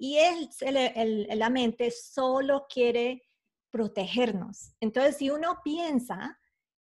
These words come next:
que uno no tiene suficiente dinero o que nunca va a salir de sus deudas, pues la mente lo va a ayudar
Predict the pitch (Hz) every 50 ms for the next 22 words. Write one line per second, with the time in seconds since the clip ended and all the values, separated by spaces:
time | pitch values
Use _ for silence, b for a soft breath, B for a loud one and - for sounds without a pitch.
0 | _ - 247 247 240 233 226 226 220 - - _ _ _ - 240 254 262 254 254
1 | 262 247 247 262 247 233 240 240 - 214 - 208 202 202 196 190 196 - 202 190
2 | 185 185 190 214 226 233 226 226 214 220 233 - _ _ _ _ _ _ _ _
3 | _ _ _ 247 226 226 226 226 - 240 220 208 202 214 247 277 285 277 262 247
4 | 247 220 202 196 190 175 - 190 190 185 190 185 196 196 190 185 - - 196 170
5 | 175 175 202 202 202 208 208 208 214 226 - - 233 - _ - 233 240 254 247
6 | - 233 240 247 254 254 269 294 302 285 - - 294 311 311 - 262 277 294 269
7 | 240 220 226 220 220 254 262 320 403 381 -